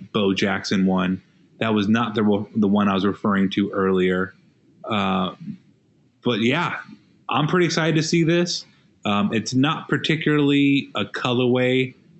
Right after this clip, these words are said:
for me. Um, the Air Trainer three I was referring to earlier was the Bo Nose Horse Racing.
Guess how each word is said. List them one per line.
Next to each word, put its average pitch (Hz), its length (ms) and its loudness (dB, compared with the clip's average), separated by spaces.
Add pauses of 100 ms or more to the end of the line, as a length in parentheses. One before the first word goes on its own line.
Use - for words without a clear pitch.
(100)
for 117 140 0
me. 127 480 4 (400)
Um, 98 420 -2
the 117 120 -2
Air 139 140 2
Trainer 139 360 -2
three 135 240 2
I 113 60 -2
was 107 120 -2
referring 120 400 0
to 120 180 0
earlier 117 400 2
was 104 200 2
the 101 100 -2
Bo 120 420 0
Nose 110 460 2
Horse 117 460 -2
Racing. 92 420 -2